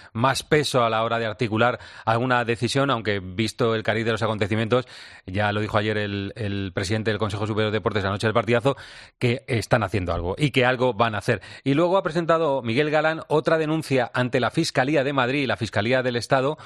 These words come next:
por agresión sexual de Luis Rubiales a Jenny Hermoso, que eso ya no sería vía administrativa, sino sería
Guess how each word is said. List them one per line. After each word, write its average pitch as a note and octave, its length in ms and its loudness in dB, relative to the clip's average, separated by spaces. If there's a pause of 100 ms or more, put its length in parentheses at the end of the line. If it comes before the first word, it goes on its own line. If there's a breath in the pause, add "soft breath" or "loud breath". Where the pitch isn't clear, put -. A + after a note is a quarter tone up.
(140 loud breath)
por C3+ 240 2
agresión B2 540 0
sexual D3 560 0 (240 loud breath)
de A2+ 140 2
Luis B2 140 0
Rubiales B2+ 360 2
a G#2+ 100 2
Jenny B2 220 2
Hermoso, C3 320 0
que C#3+ 100 0
eso B2+ 160 0
ya B2+ 120 2
no C3 100 -2
sería C3+ 240 2
vía A2+ 160 0
administrativa, B2 560 0
sino G#2+ 160 -2
sería G#2+ 240 2